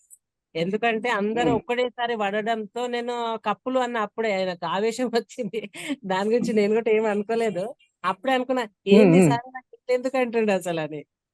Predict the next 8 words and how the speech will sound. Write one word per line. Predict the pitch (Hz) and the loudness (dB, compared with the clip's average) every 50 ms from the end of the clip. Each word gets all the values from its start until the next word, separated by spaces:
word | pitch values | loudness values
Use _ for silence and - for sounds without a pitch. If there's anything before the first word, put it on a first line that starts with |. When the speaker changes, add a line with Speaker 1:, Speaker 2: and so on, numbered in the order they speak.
| _ _ _ _ _ _ _ _ _ _ _ _ _ _ - - _ _ _ _ _ | _ _ _ _ _ _ _ _ _ _ _ _ _ _ -20 -20 _ _ _ _ _
Speaker 2:
హ్మ్. | 180 170 170 165 147 247 | 2 4 6 6 6 6
Speaker 1:
అంటే | 254 247 | 4 4
తర్వాత | 247 226 208 208 240 240 - | 2 0 -2 -2 -2 -2 -2
అనుకున్నా, | 233 220 226 214 226 220 196 175 | -2 -2 -2 -2 -2 -2 -2 -2
అందరు | 175 196 202 214 220 214 | -2 -2 0 -2 -2 -2
హడావిడిగా | 202 185 190 202 202 208 208 214 202 208 | -2 -2 -2 0 0 0 -2 -2 -2 -4
ఉంది | 196 196 196 | -6 -6 -6
కదా, | 214 208 202 | -4 -2 -2